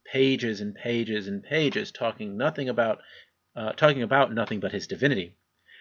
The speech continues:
and still not be done, and perhaps vice versa. Uh, however, the isolated focus of these two centers,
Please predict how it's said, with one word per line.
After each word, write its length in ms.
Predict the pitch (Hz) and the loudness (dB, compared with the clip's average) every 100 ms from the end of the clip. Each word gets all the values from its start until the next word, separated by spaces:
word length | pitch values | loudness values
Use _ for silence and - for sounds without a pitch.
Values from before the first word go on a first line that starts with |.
| _ - | _ -2
and 300 | 117 107 98 | -2 0 -4
still 320 | - - 117 | -10 -4 -2
not 140 | 87 82 | -2 -4
be 80 | - | 6
done, 320 | 208 117 90 | 8 8 0
and 240 | 90 90 _ _ - - - _ _ _ | -12 -18 _ _ -20 -20 -20 _ _ _
perhaps 380 | 107 107 104 - | -4 -4 -4 -4
vice 300 | 104 98 - | -4 -4 4
versa. 500 | 214 208 - 95 98 _ _ - _ _ _ | 8 8 6 -4 -10 _ _ -20 _ _ _
Uh, 200 | 113 - - - - - | -6 -6 -6 -6 -4 0
however, 640 | 123 120 147 147 107 147 _ _ _ _ _ _ _ _ _ _ | 2 6 8 8 6 -4 _ _ _ _ _ _ _ _ _ _
the 300 | 117 110 131 - | -12 -4 -4 2
isolated 720 | 127 175 165 156 139 139 120 98 | 4 4 2 0 2 4 2 -4
focus 760 | - 127 135 107 95 - - - | 2 4 4 2 0 -2 -12 -6
of 200 | 110 101 | -6 -4
these 240 | 101 98 | -6 -6
two 260 | - 127 110 | -10 -6 -6
centers, 680 | - 143 135 - 92 - | 0 2 2 -2 -10 -12